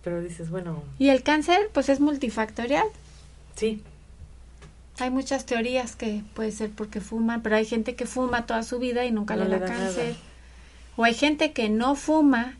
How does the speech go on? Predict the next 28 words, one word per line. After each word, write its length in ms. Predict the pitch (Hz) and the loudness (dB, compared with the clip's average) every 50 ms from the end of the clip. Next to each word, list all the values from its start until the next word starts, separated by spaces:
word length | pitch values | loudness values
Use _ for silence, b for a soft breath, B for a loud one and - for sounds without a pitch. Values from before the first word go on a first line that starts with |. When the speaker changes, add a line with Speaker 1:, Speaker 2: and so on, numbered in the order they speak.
| - | -4
Speaker 2:
y 120 | 240 220 196 | -4 -2 0
vive 300 | 208 208 202 214 214 214 | 0 0 2 0 0 0
con 220 | - 233 220 220 | 0 0 2 2
un 160 | 226 240 233 | 2 0 -2
fumador 580 | - - 254 240 240 247 247 247 240 240 262 269 269 | -2 -2 -2 0 0 0 0 0 2 0 0 0 -2
y 120 | 262 220 | -2 0
a 160 | 185 180 180 | 0 0 0
la 200 | 185 185 185 175 | 0 0 -2 -2
otra 280 | 175 175 175 - 226 226 | -2 -4 -4 -6 -10 -8
persona 460 | - 240 214 - 214 208 202 214 208 | -8 -10 -8 -6 -6 -6 -4 -4 -4
le 100 | 208 208 | -6 -6
da 120 | 202 208 | -6 -10
cáncer. 500 | 208 - 247 254 269 269 - 269 254 254 - - b b b b b b b b b b b b b b b - - - - - - - - - - - - - - - | -12 -12 -8 -8 -8 -8 -8 -10 -12 -12 -16 -20 b b b b b b b b b b b b b b b -20 -20 -20 -20 -20 -20 -20 -20 -20 -20 -20 -20 -20 -18 -8
Pero 160 | - 226 233 226 | -4 -2 -2 2
sí 100 | 254 262 | 2 2
es 80 | 247 | 2
multifactorial, 760 | 254 254 247 226 - 226 - 247 240 240 - 254 269 277 269 269 | 2 0 -2 -2 -4 -4 -4 -6 -6 -4 -4 -2 0 0 0 0
puede 200 | - 202 208 208 | -2 -6 -6 -6
ser 200 | 208 226 226 214 | -6 -6 -6 -6
la 80 | 226 226 | -4 -4
alimentación, 680 | 226 233 233 226 233 226 233 233 220 - 233 226 214 | -4 -2 -2 -2 -2 -2 -4 -8 -8 -6 -4 -6 -4
puede 180 | 214 202 214 208 | -4 -6 -8 -8
ser 200 | - 214 214 202 | -8 -8 -8 -6
la 120 | 214 208 | -6 -8
genética, 720 | 208 - 220 220 214 214 214 214 214 220 - - 214 208 208 | -6 -4 -4 -2 -2 -2 -4 -8 -12 -16 -14 -12 -12 -12 -12
puede 260 | - - 202 208 196 | -10 -10 -10 -10 -10
ser 460 | - - - 208 202 202 190 196 190 - - - - - - - - - - - - - - - - - - - - - | -12 -12 -10 -10 -8 -8 -8 -10 -10 -12 -16 -18 -20 -20 -20 -20 -20 -20 -20 -20 -20 -20 -20 -20 -20 -20 -20 -20 -10 -4
hábitos. 880 | 247 240 220 226 233 220 - - 220 220 226 220 - - - - - | -2 -2 0 0 -2 -4 -2 -4 -4 -4 -4 -6 -10 -14 -20 -20 -20